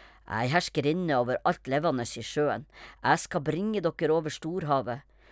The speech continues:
Men på veien må vi jo gjøre en del stopp, for jeg kjenner noen der nede som jeg tror kan være blant Lucy sine medsammensvorne.» Den digre kveita slo halen kraftfullt i vannet. Noppe og Nille ble dusja i salt sjøsprøyt.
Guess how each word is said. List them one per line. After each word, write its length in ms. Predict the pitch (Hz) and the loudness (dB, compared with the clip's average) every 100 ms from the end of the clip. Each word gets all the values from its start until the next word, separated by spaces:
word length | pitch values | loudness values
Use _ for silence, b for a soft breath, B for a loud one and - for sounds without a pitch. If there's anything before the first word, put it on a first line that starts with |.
| b b b b | b b b b
Men 200 | - 160 | -2 -2
på 120 | 156 156 | 0 4
veien 240 | 170 196 | 6 6
må 120 | 151 147 | 2 2
vi 80 | |
jo 80 | 175 | 2
gjøre 240 | 190 226 170 | 2 2 2
en 80 | |
del 160 | 151 135 | 0 0
stopp, 480 | - - 202 - - _ _ _ _ | -6 -8 -10 -10 -20 _ _ _ _
for 160 | - | -4
jeg 220 | 135 - - | -2 -2 -2
kjenner 280 | 160 220 160 | -2 -2 0
noen 180 | 143 135 | 0 0
der 120 | 135 | 0
nede 220 | 147 143 | 0 -2
som 160 | - 120 | -4 -6
jeg 100 | 123 | -6
tror 160 | 165 165 | -6 -6
kan 200 | 131 117 | -6 -4
være 220 | 139 139 | -2 -4
blant 280 | 117 120 - | -4 -6 -4
Lucy 460 | 139 196 - 113 104 b b | -6 -6 -6 -6 -8 b b
sine 340 | - - 107 110 | -16 -8 -6 -4
medsammensvorne.» 1400 | 113 127 - - - - 127 127 117 - 135 127 95 - _ _ _ _ _ _ b b b b | -4 -4 -6 -20 -16 -6 -4 -4 -6 -8 -6 -6 -6 -12 _ _ _ _ _ _ b b b b
Den 160 | - 98 | -12 -6
digre 320 | 127 143 131 | -4 -2 -4
kveita 460 | - 123 135 - 107 | -4 -4 -4 -4 -6
slo 240 | - 135 101 | -6 -8 -4
halen 380 | 123 139 123 113 | -2 -2 -4 -8
kraftfullt 640 | - 143 - - - - 110 | -10 -12 -12 -12 -12 -12 -10
i 80 | |
vannet. 400 | 107 120 104 110 _ _ b b b 123 | -6 -6 -8 -12 _ _ b b b -8
Noppe 320 | 160 _ - | -8 _ -2
og 220 | 120 120 131 | 0 0 -2
Nille 260 | 147 156 | -2 -2
ble 140 | 110 123 | -4 -6
dusja 460 | 160 - - 120 | -8 -8 -6 -4
i 60 | 117 | -6
salt 440 | - 160 - - | -8 -10 -12 -14
sjøsprøyt. 720 | - 127 131 - - - - | -8 -8 -8 -10 -12 -14 -16